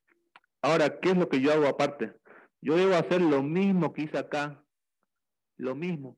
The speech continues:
netamente lo mismo. Y sacar la fórmula empírica, ¿no? Ahora hagamos lo siguiente, como hemos visto.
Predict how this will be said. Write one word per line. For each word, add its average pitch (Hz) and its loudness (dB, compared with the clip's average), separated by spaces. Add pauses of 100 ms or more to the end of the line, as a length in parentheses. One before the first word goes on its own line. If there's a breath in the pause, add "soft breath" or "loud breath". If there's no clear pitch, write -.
netamente 151 -10
lo 127 -6
mismo. 135 -12 (180)
Y 90 -16
sacar 139 -8 (140)
la 117 -8
fórmula 135 -8
empírica, 135 -10
¿no? 117 -20 (1040)
Ahora 180 -4
hagamos 120 -6
lo 147 -8
siguiente, 185 -6
como 120 -16
hemos 135 -8
visto. 156 -8